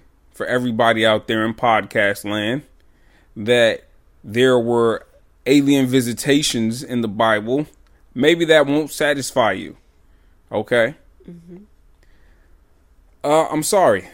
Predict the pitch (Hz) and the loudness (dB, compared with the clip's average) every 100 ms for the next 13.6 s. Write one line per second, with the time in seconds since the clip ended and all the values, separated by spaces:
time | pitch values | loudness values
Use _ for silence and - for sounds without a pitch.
0 | - _ - 131 123 160 147 139 131 127 | -20 _ -14 -10 -4 0 0 2 2 0
1 | 127 127 117 110 95 95 82 110 - 139 | -2 -4 -2 -4 -2 -4 -4 -8 -4 0
2 | 139 135 131 127 113 113 90 104 98 107 | 2 2 0 -6 -6 -4 -2 -2 -2 2
3 | 127 117 - 107 110 - 104 - - 127 | 2 2 -4 -2 -2 -2 -12 -10 -4 -4
4 | - 117 110 101 - 113 104 113 107 101 | -4 -6 -4 -6 -6 -8 -8 -4 -2 -2
5 | 95 98 113 127 117 98 92 - - - | -4 -6 -2 0 0 -2 -8 -14 -18 -20
6 | _ _ _ - 165 165 - - _ _ | _ _ _ -4 0 0 -2 -16 _ _
7 | _ - 196 196 214 214 196 170 185 180 | _ -8 -4 -2 -2 -4 -2 0 0 0
8 | 170 151 123 139 117 - 110 127 135 - | -2 -2 0 0 0 -2 0 2 2 -4
9 | 127 156 143 127 120 127 120 110 123 139 | -4 0 0 0 -2 -2 -2 -2 0 2
10 | 139 123 - 123 110 127 170 180 151 127 | 0 -2 -4 -4 2 4 6 4 2 2
11 | 120 120 120 - - - _ - 175 175 | 4 2 -2 -8 -20 -20 _ -4 2 4
12 | 147 131 135 - _ _ 139 175 175 - | 4 2 0 -4 _ _ -2 -2 -2 -4
13 | 127 107 87 - - | -4 -4 -8 -10 -16